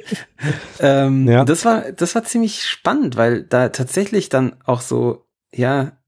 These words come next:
Speaker 1: abseits des deutschen Reinheitsgebots, äh, Geschmäcker stattfinden,
Speaker 2: Mhm.
Speaker 1: die, äh,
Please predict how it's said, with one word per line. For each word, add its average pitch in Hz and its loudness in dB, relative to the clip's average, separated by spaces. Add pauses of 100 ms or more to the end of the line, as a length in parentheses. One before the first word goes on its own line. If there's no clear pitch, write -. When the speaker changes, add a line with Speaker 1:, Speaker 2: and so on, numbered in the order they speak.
Speaker 1:
abseits 127 -2
des 135 -2
deutschen 127 -2
Reinheitsgebots, 135 -2 (1120)
äh, 123 4
Geschmäcker 127 -2
stattfinden, 127 -2 (380)
Speaker 2:
Mhm. 165 4 (220)
Speaker 1:
die, 127 2
äh, 120 2